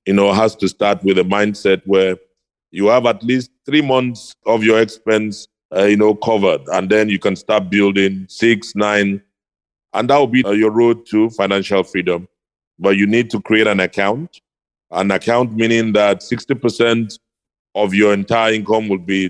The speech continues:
take it as your expense, twenty, another twenty as your savings,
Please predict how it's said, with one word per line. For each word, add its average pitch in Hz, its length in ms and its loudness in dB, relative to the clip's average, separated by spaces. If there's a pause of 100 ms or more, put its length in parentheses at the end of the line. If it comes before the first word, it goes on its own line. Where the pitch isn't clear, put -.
(120)
take 120 180 -2
it 127 80 2
as 110 200 2
your 107 80 4
expense, 113 640 -4
twenty, 117 220 0
another 113 260 2
twenty 117 500 -2 (640)
as 92 200 0
your 95 140 2
savings, 120 800 -2